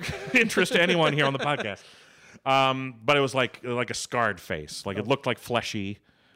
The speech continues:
Speaker 1: but there were,
Speaker 2: Oh.
Speaker 1: like, horns coming out of his head. Um, but it was like he'd, like, scarred himself, so, like, all these cuts,
Speaker 2: Ugh.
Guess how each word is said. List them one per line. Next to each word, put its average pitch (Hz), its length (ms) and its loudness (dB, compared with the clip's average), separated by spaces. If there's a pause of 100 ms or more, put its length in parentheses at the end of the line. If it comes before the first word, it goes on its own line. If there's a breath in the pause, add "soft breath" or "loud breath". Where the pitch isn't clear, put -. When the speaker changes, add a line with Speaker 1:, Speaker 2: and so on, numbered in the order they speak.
Speaker 1:
but 95 80 -8
there 107 80 0
were, 107 60 2
Speaker 2:
Oh. 107 40 0
Speaker 1:
like, 98 140 0
horns 107 380 -4
coming 110 180 -4
out 107 140 -4
of 101 60 -8
his 101 120 -8
head. 107 360 -6 (580 loud breath)
Um, 90 280 -6
but 90 120 -8
it - 20 -6
was 87 140 -10
like 85 220 -14
he'd, 87 260 -20
like, 80 160 -18
scarred 92 500 -12
himself, 76 360 -18
so, 80 180 -16
like, 85 140 -14
all 87 120 -8
these 82 160 -14
cuts, 123 400 -10
Speaker 2:
Ugh. 147 320 -8